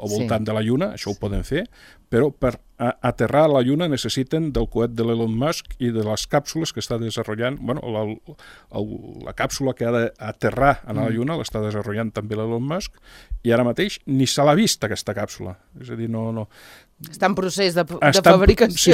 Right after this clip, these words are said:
Speaker 1: sí, no, està en procés, i si
Speaker 2: <laughs> No.
Speaker 1: funciona com tot el que funciona l'Elon Musk, que és, eh, en provar i fallar i tornar a provar
Speaker 2: Sí,
Speaker 1: i
Speaker 2: perquè
Speaker 1: tornar a
Speaker 2: Déu-n'hi-do,
Speaker 1: fallar,
Speaker 2: eh?
Speaker 1: eh, i fu-,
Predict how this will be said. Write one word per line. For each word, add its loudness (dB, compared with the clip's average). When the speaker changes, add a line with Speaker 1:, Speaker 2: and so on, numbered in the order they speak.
Speaker 1:
sí, 8
no, 6
està 4
en 4
procés, 2
i 6
si 0
Speaker 2:
<laughs> 2
No. -2
Speaker 1:
funciona 2
com 0
tot 0
el -2
que 0
funciona 0
l'Elon -2
Musk, -2
que 0
és, -2
eh, 2
en -4
provar 2
i 0
fallar 2
i -2
tornar -4
a -10
provar 2
Speaker 2:
Sí, 0
Speaker 1:
i -2
Speaker 2:
perquè 0
Speaker 1:
tornar 0
a 0
Speaker 2:
Déu-n'hi-do, 4
Speaker 1:
fallar, 2
Speaker 2:
eh? -6
Speaker 1:
eh, 0
i -4
fu-, -4